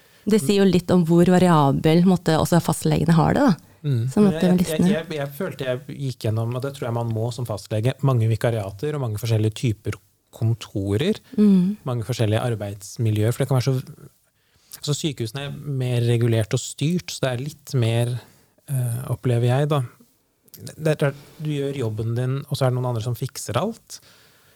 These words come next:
Speaker 2: Men som fastlege så fikser du alt selv også, så da ser plutselig arbeidsplassene veldig ulike ut, og rutinene er veldig ulike. Så jeg måtte på en måte,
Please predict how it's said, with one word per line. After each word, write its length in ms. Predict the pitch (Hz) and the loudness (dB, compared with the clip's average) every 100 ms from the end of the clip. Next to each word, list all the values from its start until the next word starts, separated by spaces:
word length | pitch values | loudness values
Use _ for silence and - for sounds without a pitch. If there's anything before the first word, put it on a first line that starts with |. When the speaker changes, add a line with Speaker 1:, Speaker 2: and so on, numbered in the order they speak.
| _ | _
Speaker 2:
Men 140 | 135 123 | 0 0
som 160 | - 127 | 0 -2
fastlege 460 | 117 - 120 117 | -2 -2 -2 -2
så 80 | 120 | -4
fikser 300 | 139 - - | -6 -6 -4
du 60 | 117 | -2
alt 240 | 117 113 | -2 -6
selv 320 | - 113 113 117 | -12 -6 -4 -4
også, 300 | 113 - 170 | -6 -4 -4
så 140 | - | 0
da 60 | 127 | -2
ser 500 | - - - 113 135 - | -2 -8 -2 0 0 -2
plutselig 300 | 139 - 139 | -6 -2 0
arbeidsplassene 500 | 117 104 - 117 127 123 | 0 -2 -4 -4 0 0
veldig 220 | 127 135 | 0 0
ulike 320 | 107 104 156 | 0 -2 -4
ut, 200 | 165 - - _ _ _ | -6 -8 -18 _ _ _
og 100 | 123 | -2
rutinene 460 | 120 - 135 110 110 | -2 0 0 0 0
er 60 | 113 | 0
veldig 220 | 107 110 | 2 2
ulike. 260 | 107 110 123 | 0 0 -2
Så 120 | 127 | 0
jeg 40 | 131 | -2
måtte 180 | 135 135 | -2 -6
på 300 | - 143 127 | -8 -6 0
en 60 | 123 | 0
måte, 260 | - 113 | 0 0